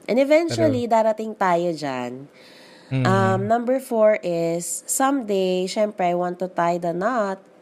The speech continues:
Speaker 1: and ha-, and start a family. Pero utang na loob, wag muna ngayon.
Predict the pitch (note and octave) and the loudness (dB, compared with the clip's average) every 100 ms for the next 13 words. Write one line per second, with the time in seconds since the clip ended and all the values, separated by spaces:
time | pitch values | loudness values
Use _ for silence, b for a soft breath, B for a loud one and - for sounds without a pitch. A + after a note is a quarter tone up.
0 | - F3 F#3 E3+ - E3+ F3 F#3 E3+ - | -4 -4 0 -2 -2 -4 -4 -2 -2 -2
1 | E3+ - D#3 D#3+ E3 D#3 D3+ F#3 G3 F3+ | -6 -2 -2 0 -2 -2 -2 -2 0 0
2 | E3+ F3 F3+ F3 F3+ F3 E3+ E3 D#3 D#3 | -2 -4 -2 -2 0 0 0 0 0 -4
3 | D3+ D3+ D3 C#3+ C#3+ C3+ B2 A#2 | -2 -2 0 -2 -2 -6 -6 -10